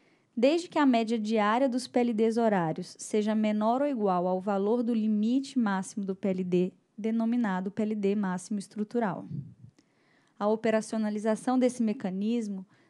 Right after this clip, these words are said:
dar-se-ia da seguinte forma. Caso a C C E observe no dia anterior à operação que a média dos P L Ds horários é maior que o P L D máximo estrutural, a C C E deve ajustar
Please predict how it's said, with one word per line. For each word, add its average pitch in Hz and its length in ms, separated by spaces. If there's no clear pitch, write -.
dar-se-ia 220 760
da 226 140
seguinte 226 440
forma. 165 460
Caso 277 300
a - 20
C 269 160
C 262 160
E 208 220
observe 220 500
no 233 160
dia 220 220
anterior 247 520
à 214 60
operação 214 800
que - 100
a 196 100
média 226 440
dos 262 200
P - 120
L 240 160
Ds 220 240
horários 175 600
é 202 120
maior 220 720
que 247 140
o - 40
P - 140
L 208 160
D 190 160
máximo 180 420
estrutural, 220 800
a 247 100
C 262 200
C 262 160
E 240 260
deve 220 280
ajustar 202 720